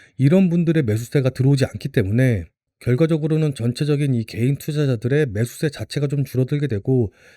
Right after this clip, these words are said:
그에 따라서 거래량도 줄어들게 되는, 어, 그런 결과를 보이게 됩니다.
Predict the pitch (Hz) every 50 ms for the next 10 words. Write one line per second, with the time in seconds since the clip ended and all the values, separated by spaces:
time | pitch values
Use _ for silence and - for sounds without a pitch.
0 | _ _ - - 143 147 147 156 143 135 127 120 - 165 170 175 170 - - 113
1 | 123 135 139 127 127 120 113 113 113 120 147 170 185 180 165 - - 127 127 120
2 | 131 131 127 135 120 127 123 110 95 87 85 - 107 101 - - 131 143 143 139
3 | - - 113 110 104 107 107 131 156 165 147 - 131 123 120 120 113 123 117 113
4 | 110 101 101 101 98 98 92 87